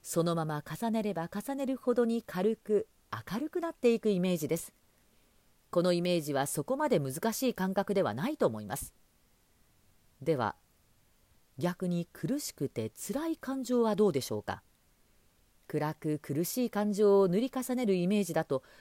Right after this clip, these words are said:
ますます重たくなっていく印象がありますよね。重たくて苦しい感情は手放す、またはその感情にフォーカスしすぎない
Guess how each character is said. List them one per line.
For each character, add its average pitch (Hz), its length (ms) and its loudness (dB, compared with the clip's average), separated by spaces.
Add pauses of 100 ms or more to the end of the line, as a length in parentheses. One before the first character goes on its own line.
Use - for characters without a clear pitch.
(120)
ま 135 140 -2
す - 180 -4
ま 349 120 -4
す 160 160 0
重 131 200 2
た 220 120 -2
く 226 80 -2
な 226 80 0
っ - 60 -4
て 180 120 0
い 175 80 2
く 180 100 -2
印 190 140 0
象 185 220 2
が 170 100 0
あ 160 60 0
り 165 80 -2
ま 180 80 -2
す 147 140 -6
よ 104 100 -4
ね。 120 240 -6 (960)
重 139 200 -6
た 147 140 -6
く - 100 -20
て 117 200 -8
苦 156 240 -4
し 202 220 -2
い - 40 -4
感 175 240 -6
情 170 180 0
は 165 180 -4 (440)
手 151 120 -2
放 220 80 4 (120)
す、 - 200 -8 (580)
ま 139 120 -4
た 123 140 -4
は 113 120 -6
そ - 140 -6
の 240 140 -4
感 220 280 -4
情 202 180 2
に 196 140 0
フ 330 260 -2
ォ 311 40 -2
ー - 20 -10
カ 220 140 -8
ス 220 180 -2
し - 80 -8
す - 220 -4
ぎ 330 120 -4
な 254 120 -2
い 131 100 -6